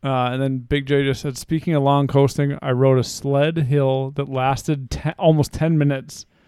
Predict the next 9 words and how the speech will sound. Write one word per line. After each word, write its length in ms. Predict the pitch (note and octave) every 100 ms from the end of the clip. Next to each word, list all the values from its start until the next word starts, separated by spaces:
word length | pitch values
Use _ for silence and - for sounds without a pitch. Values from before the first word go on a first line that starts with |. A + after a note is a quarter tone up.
| _ _ _ _ _ _ _ _ _
and 160 | C#3 C3+
wound 340 | C#3+ D3+ D3
through 680 | - D#3 D3 C#3 C#3 C3+ C#3 - _ _ _
woods 760 | B2 B2+ C#3+ D3 C3+ B2 - - _ _ _ _ _
at 240 | C#3+ D#3+ C3
dusk 540 | D3+ C3+ - - - - _ _ _ _ _ _ _ _ _ _ _ _ _ _
with 240 | C3 - -
Kurt 380 | - D3+ G3+
sled?" 480 | - - C4 C4+ G3+